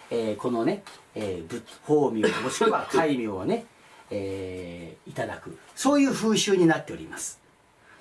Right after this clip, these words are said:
一応名前いただいたら、これは釈迦の弟子となる。釈迦の弟子になったらね、五章大丈夫なんです。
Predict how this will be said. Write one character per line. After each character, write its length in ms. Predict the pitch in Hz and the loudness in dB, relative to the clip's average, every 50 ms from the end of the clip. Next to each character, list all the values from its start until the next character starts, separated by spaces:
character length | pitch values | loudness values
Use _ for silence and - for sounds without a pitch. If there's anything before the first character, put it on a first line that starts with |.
| - - | 0 2
一 180 | 277 277 - 330 | 4 6 6 6
応 100 | 302 262 | 6 6
名 100 | 294 302 | 4 4
前 160 | 302 302 302 | 4 4 4
い 20 | |
た 120 | 302 302 294 | 4 4 4
だ 120 | 311 294 | 4 2
い 60 | 262 | 2
た 100 | - 262 | 2 0
ら、 100 | 233 208 | 0 0
こ 120 | - 190 170 | 0 2 0
れ 80 | 170 | 2
は 240 | 185 240 285 - - - | 4 2 2 2 -2 -6
釈 300 | - - 175 170 - 175 | -4 -2 -2 2 2 2
迦 80 | 170 | 2
の 100 | 165 160 | 2 2
弟 180 | 151 - 143 147 | 2 2 0 0
子 120 | - - | 0 0
と 120 | - 175 131 | 0 0 0
な 140 | 104 87 | 0 -4
る。 100 | - - - - - - _ _ _ _ _ _ _ _ _ _ _ _ _ _ - - - - - - | -6 -10 -14 -18 -20 -20 _ _ _ _ _ _ _ _ _ _ _ _ _ _ -20 -20 -20 -20 -10 0
釈 180 | - 285 294 | 4 6 6
迦 60 | 339 | 6
の 40 | 339 - | 6 6
弟 100 | 349 330 | 4 2
子 100 | - 359 | 4 4
に 20 | 330 | 4
な 120 | 294 - - | 4 4 4
っ 40 | |
た 80 | - - | 2 2
ら 120 | 160 147 | 2 2
ね、 200 | 135 123 110 - - _ _ _ - - | 0 -4 -6 -8 -14 _ _ _ -20 -4
五 160 | 123 - 294 285 | 2 4 4 4
章 200 | - 247 - - | 4 2 4 4
大 180 | 190 202 214 | 4 4 4
丈 80 | 208 220 | 4 2
夫 60 | 160 | 0
な 80 | 131 - | -2 -4
ん 60 | - | -10
で 80 | - | -12
す。 220 | - - - - | -12 -12 -12 -14